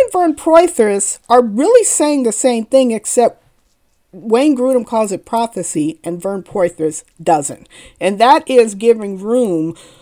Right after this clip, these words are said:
for these, these hunches that we get. Because, again, the Holy Spirit is always moving.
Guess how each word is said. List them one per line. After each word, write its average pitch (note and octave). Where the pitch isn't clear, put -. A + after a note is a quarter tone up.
for A#3+
these, G#3
these G#3+
hunches -
that F3+
we E3+
get. D3+
Because, B3
again, B3
the G3+
Holy C4+
Spirit A3+
is F#3+
always F#3
moving. F#3+